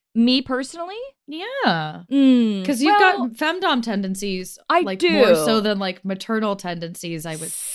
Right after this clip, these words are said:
Speaker 2: I mean, you
Speaker 1: See
Speaker 2: definitely have maternal instincts. You're a
Speaker 1: Mm-hmm.
Speaker 2: mothery
Speaker 1: Well, there's also,
Speaker 2: person,
Speaker 1: like,
Speaker 2: but
Speaker 1: I would actually say that maybe if we went to the other side of milf,
Speaker 2: What's
Speaker 1: you
Speaker 2: the other
Speaker 1: know,
Speaker 2: side of milf?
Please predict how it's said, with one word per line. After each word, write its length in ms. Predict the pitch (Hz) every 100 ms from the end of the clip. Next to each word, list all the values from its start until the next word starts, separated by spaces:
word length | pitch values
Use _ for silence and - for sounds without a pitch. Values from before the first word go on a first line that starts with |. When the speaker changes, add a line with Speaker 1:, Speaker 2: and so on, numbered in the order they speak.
| -
Speaker 2:
I 60 |
mean, 100 | 294
you 60 | 302
Speaker 1:
See 40 |
Speaker 2:
definitely 240 | 302 330 370
have 60 | 285
maternal 360 | 233 226 214
instincts. 520 | 175 180 - - - 214
You're 200 | 208 214
a 20 |
Speaker 1:
Mm-hmm. 80 | 185
Speaker 2:
mothery 280 | 175 170 165
Speaker 1:
Well, 240 | 302 277
there's 220 | 233 285 -
also, 180 | 254 302 262
Speaker 2:
person, 220 | 453 453
Speaker 1:
like, 260 | 302 262 254
Speaker 2:
but 260 | 156 151 _ _ _
Speaker 1:
I 100 | 277
would 160 | 339 571 659
actually 180 | - 784 831
say 180 | 831 - 508
that 160 | 427 -
maybe 680 | 262 254 226 233 226 220 208 _ _ _ _ _ -
if 180 | 262 254
we 100 | 262
went 260 | 240 226
to 100 | 254
the 160 | 220 202
other 220 | 233 294 539
side 360 | 494 254 165 170
of 100 | 170
milf, 340 | 180 - 226 - _ _ _ _ _ _ -
Speaker 2:
What's 180 | 214 240
Speaker 1:
you 60 |
Speaker 2:
the 60 | 220
other 140 | 226 214
Speaker 1:
know, 40 |
Speaker 2:
side 240 | 214 196
of 80 | 190
milf? 360 | 202 226 -